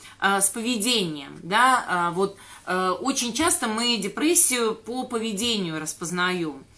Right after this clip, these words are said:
И, э, Селигман говорит о том, что для человека в состоянии депрессии характерны три основных поведенческих симптома.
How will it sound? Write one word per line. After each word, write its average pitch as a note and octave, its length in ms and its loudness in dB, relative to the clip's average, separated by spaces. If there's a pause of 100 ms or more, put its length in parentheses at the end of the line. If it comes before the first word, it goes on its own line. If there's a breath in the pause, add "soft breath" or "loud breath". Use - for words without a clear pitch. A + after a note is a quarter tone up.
(380 loud breath)
И, B3 380 2
э, G3 460 2
Селигман B3 520 4
говорит G#3+ 400 2
о G3 100 0
том, F4+ 220 0
что A3 160 -4
для G#3 180 -4
человека A#3 540 0
в D#3+ 40 -4
состоянии F3+ 540 -2
депрессии D#4+ 680 0 (260 loud breath)
характерны G#3 600 2
три F4 200 0
основных A#3+ 440 0
поведенческих G#3+ 760 -6
симптома. F#3+ 720 -4